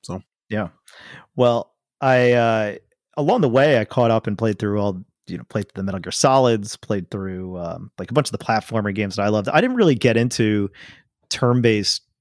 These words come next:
Speaker 2: J-, R P Gs or especially J R P Gs, like the turn-based stuff. I didn't get into that until, like, probably ten years ago when I started working in the city and started playing them on my D S on the trains. Like, that's when I was
Speaker 1: Advance
Speaker 2: able
Speaker 1: Wars
Speaker 2: to get into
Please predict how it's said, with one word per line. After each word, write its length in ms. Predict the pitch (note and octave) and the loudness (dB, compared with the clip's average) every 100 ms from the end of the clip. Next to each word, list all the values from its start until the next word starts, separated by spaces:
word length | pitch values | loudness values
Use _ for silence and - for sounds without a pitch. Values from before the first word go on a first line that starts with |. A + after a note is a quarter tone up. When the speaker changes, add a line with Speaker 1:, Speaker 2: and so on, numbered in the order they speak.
| A#2 | -10
Speaker 2:
J-, 260 | G#2 G#2 - | -4 -4 2
R 180 | C3 | 2
P 200 | B2 B2 | 4 2
Gs 520 | G2+ A2 G#2+ G#2+ G#2+ F#2+ | 0 0 0 0 -2 -4
or 120 | F2 | -8
especially 540 | - - B2 A#2+ - | -8 -2 0 0 -2
J 220 | F2 A2 | -4 0
R 100 | A2+ | 0
P 120 | F2 E2 | 0 -8
Gs, 200 | D#2+ - | -10 -12
like 120 | - | -12
the 80 | - | -8
turn-based 460 | - A2+ C3 C#3+ | -4 0 0 0
stuff. 240 | - E3 C#3+ - | 2 2 2 0
I 140 | B2+ | 2
didn't 180 | A3 C3+ | 2 4
get 160 | B2 A2 | 2 2
into 200 | G2 F#2 | -2 -2
that 300 | A2 G2+ G2 - - - - | 0 0 -2 -12 -20 -16 -10
until, 320 | - B2+ G#2 | -2 0 0
like, 180 | D#2+ - _ _ _ _ | -2 -10 _ _ _ _
probably 240 | - F3+ | 0 0
ten 400 | - - - C#3+ | 0 -2 0 2
years 280 | B2 G#2+ A#2 | 2 2 0
ago 360 | C#3 E3+ G3+ A#3 | 2 0 0 -2
when 160 | B2+ A2 | -2 0
I 40 | |
started 360 | - B2 A2 G2+ | 0 2 2 2
working 320 | A2 G#2+ G#2 | 0 0 -2
in 60 | |
the 60 | F#2 | -4
city 340 | - G#2 F2 - - - - | -2 0 -2 -6 -18 -20 -2
and 140 | A#2 | 0
started 240 | - A#2+ G2+ | 2 2 2
playing 280 | - A2+ G#2 | 0 2 2
them 180 | G#2 G2 | 2 0
on 60 | |
my 120 | F#2+ | -2
D 280 | F#2 A#2+ G2+ | -2 0 0
S 260 | G2 F2+ - | 0 -2 -4
on 100 | E2 | -6
the 60 | |
trains. 540 | - - F2 - - - _ _ _ _ _ | -8 -8 -8 -8 -10 -12 _ _ _ _ _
Like, 160 | G2 F#2 | -6 0
that's 220 | C3 C#3 | 2 4
when 100 | D3 | 4
I 60 | B2 | 4
was 80 | - | 6
Speaker 1:
Advance 60 | A2 | 4
Speaker 2:
able 120 | D3 | 4
Speaker 1:
Wars 180 | C3 A#2 | 4 2
Speaker 2:
to 40 | |
get 80 | F#2+ | 0
into 120 | G2+ | -4